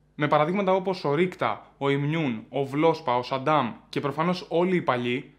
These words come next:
έχουμε αρχίσει να βλέπουμε ότι άνετα υπόνονται πράγματα όπως τσουριές σε κολαράκια, ξύλα,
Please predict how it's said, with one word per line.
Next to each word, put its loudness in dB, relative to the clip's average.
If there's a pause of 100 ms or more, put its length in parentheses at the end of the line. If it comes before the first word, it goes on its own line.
(380)
έχουμε 0
αρχίσει -4
να 0
βλέπουμε -2
ότι -2
άνετα 2
υπόνονται 0
πράγματα 2
όπως 2 (360)
τσουριές -2
σε -2
κολαράκια, 0
ξύλα, 0